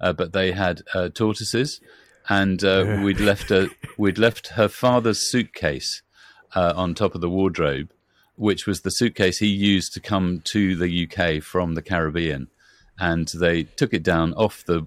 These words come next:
Speaker 1: wardrobe and let their tortoise, used it as a tortoise bed, and they just ruined it. And it was just, you know, really upsetting for her. So you have to
Speaker 2: Yeah.
Speaker 1: be careful. You know, don't leave, <laughs> don't leave treasured possessions anyway.
Speaker 2: Yeah, fair. Good point.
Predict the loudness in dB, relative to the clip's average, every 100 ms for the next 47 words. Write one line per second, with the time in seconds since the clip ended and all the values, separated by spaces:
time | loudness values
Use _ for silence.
0 | -8 -12 -6 -4 -2 0 0 0 -4 -4
1 | -2 -2 -6 -12 -4 -2 -2 -2 -4 -2
2 | -2 -2 -4 -6 -6 -2 -2 0 -4 -2
3 | -4 -2 0 0 -2 -6 -4 -4 -4 -4
4 | -4 -2 -4 -4 -8 -4 0 0 0 -4
5 | -6 -6 -6 -8 -8 -8 -8 -10 -14 -8
6 | -6 -4 -4 -2 0 -2 -2 -4 -4 -6
7 | -8 -8 -6 -8 -10 -12 -12 -14 -20 -18
8 | -18 -8 2 4 4 2 0 4 6 6
9 | 2 -2 -4 -4 2 4 6 4 6 2
10 | 2 -2 -10 -10 2 4 6 4 2 4
11 | 4 4 -2 -2 0 0 -2 -6 -8 -8
12 | -6 -6 -10 -16 -20 -18 -16 -16 _ _
13 | -2 -2 0 4 4 4 0 0 -2 -4
14 | -6